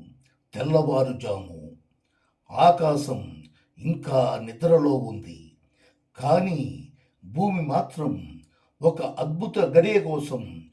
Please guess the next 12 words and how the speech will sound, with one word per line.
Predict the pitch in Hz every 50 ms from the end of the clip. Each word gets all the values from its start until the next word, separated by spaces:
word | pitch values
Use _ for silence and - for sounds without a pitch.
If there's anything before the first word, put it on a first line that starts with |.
| _ _ _ _ _ -
ఎదురు | 110 127 135 165 165 170 165 - -
చూస్తుంది. | 143 127 131 - - 127 120 107 92 90 87 82 78 - _ _ _ _ _ _ _ _ _ _ 101
ఎందుకంటే | 117 156 180 180 175 160 - 165 151 143 131 131 127 120 107 92 - 80 - - _ _ _ _ _ _ _ _ -
అది | - 156 156 160 160 147 - - - - - - _ _ _ _ _ _ -
మామూలు | 82 104 117 127 147 151 147 151 190 208 202
రోజు | 147 131 139 - 160 175
కాదు, | 170 - - 131 123 123 123 110 104 87 82 - 80 - _ _ _ _ _ _ _ _ _ -
అది | - - 151 156 185 160 131 - - 82 - - _ _ _ _ _ _ _
భక్తులు | - - 101 165 165 151 147 - - 214 175 151 - 143 - - - - - _ _ _ _ _ -
భక్తి | 101 165 180 - - - 190
పారవస్యంతో | 143 135 131 123 131 180 180 180 - - - - 151 139 135 131 147 143 147 147
ఎదురుచూసే | 127 135 - 196 202 - - 180 156 143 143 135 120 107 98 95 87 -